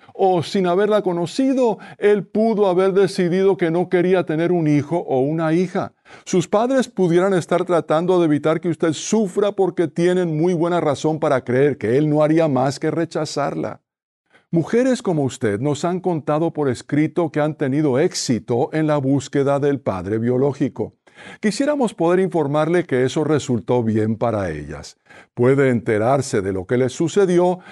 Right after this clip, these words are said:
si lee los casos doscientos cuarenta y cuatro y trescientos trece en conciencia punto net.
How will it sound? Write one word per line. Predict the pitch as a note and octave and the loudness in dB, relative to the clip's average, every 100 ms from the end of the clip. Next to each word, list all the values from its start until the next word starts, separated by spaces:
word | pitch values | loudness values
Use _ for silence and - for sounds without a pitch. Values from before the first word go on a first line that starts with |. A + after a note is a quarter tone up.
| - | -10
si | - G#3 | -2 2
lee | A3 A#3 | 4 4
los | F#3 | 2
casos | - F3 F#3+ F3+ | 0 0 2 0
doscientos | D#3 D3 E3 E3+ D#3+ | 0 0 -2 0 -2
cuarenta | D3+ C3+ B2+ C3+ | 0 0 0 -2
y | |
cuatro | B2+ F3+ G3 G3+ | 0 0 0 0
y | G#3 | -2
trescientos | C3+ - D3 D3 E3 D3+ | -2 0 0 0 -2 -2
trece | D#3+ C#3 B2+ D#3 - | 0 0 2 -2 0
en | D3 | -2
conciencia | B2 A2 F#2 - A#2 A2+ C3+ | -2 -4 -4 -2 0 0 -2
punto | B2 A#2+ A2+ C3+ | -2 -4 -2 -2
net. | G#2+ D#2 D2+ | -2 -6 -12